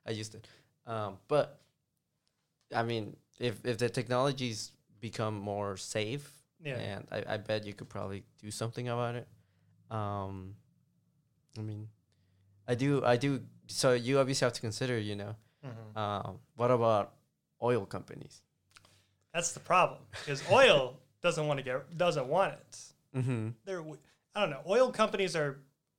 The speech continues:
Speaker 2: they're complex. They're fascinating entities.
Speaker 1: They are.
Speaker 2: And they also, you know, they go hand in hand with cars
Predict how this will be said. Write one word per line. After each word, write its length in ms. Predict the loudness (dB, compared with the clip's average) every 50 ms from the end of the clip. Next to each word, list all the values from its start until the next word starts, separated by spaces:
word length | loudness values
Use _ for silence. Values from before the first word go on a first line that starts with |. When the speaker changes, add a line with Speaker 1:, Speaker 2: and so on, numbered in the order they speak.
| _ _ -6
Speaker 2:
they're 120 | -6 -4
complex. 640 | -2 4 4 6 6 4 2 0 0 0 0 -2 -6
They're 100 | -6 -6
fascinating 1000 | -6 0 2 4 4 4 2 0 0 0 0 2 0 0 -2 -2 -6 -8 -10 -12 _ _ _ _ _ _ _ _ _ _ _ _ _ _ _ _ 0
entities. 720 | 2 2 2 -2 -6 -8 -8 -8 -10 -10 -8 -10 -10 -10 -12 _ _ -10
Speaker 1:
They 120 | -8 -8 -6 -6
are. 240 | -8 -8 -8 -10 -14 _ _ _ _ _ _ _ -4
Speaker 2:
And 200 | -2 0 2 2
they 120 | 4 4 4
also, 320 | 4 4 2 0 -2 -2
you 100 | 0 0
know, 140 | 0 0 2
they 120 | 0 0 2
go 180 | 4 2 2
hand 280 | 2 2 0 0 2 2
in 100 | 0 2
hand 200 | 2 2 2 2
with 140 | 0 -4 0
cars 680 | 4 4 6 6 4 0 -4 -10 -10 -10 -10 -10 -12